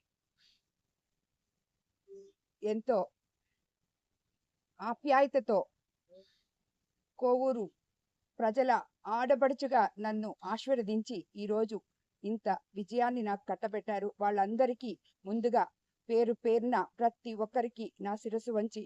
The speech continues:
నమస్కరిస్తున్నాను. అదేవిధంగా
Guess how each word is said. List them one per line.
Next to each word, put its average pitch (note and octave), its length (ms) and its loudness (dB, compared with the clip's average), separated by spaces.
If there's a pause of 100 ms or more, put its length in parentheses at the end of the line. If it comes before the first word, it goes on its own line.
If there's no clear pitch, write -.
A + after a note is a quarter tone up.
నమస్కరిస్తున్నాను. G3 920 -4 (1300)
అదేవిధంగా A3 580 0